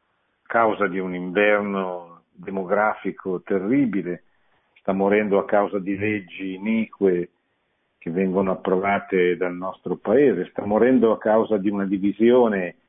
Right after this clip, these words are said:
interna anche ai cristiani di fronte a quello che sta succedendo,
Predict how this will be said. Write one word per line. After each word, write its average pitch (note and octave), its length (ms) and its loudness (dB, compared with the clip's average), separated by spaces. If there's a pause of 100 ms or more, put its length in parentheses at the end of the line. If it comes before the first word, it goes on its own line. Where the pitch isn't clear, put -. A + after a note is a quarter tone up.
(580)
interna F#2 720 0
anche F2+ 600 -8 (680)
ai F#2+ 120 -16
cristiani G#2+ 840 -2 (640)
di - 120 -14
fronte G#2+ 480 0
a F#2 80 0
quello G2+ 240 0
che G2 140 -2
sta - 200 -2
succedendo, F#2+ 1040 0